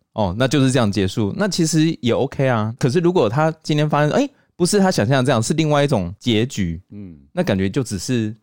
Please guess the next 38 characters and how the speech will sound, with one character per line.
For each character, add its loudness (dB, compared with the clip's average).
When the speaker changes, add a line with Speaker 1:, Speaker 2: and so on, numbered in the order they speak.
Speaker 1:
另 -2
外 4
一 2
种 0
想 -4
象， -4
也 -8
不 -8
见 -2
得 -2
就 -4
是 -2
一 -4
定 -2
是 -8
怎 -8
么 -10
样。 -6
Speaker 2:
哦， -8
不 -2
过 2
你 2
要 2
想 -4
一 -4
件 -2
事 0
情 -8
哦， -6
昆 0
恩 0
第 0
一 0
时 -4
期 -6
的 0
作 2
品 -6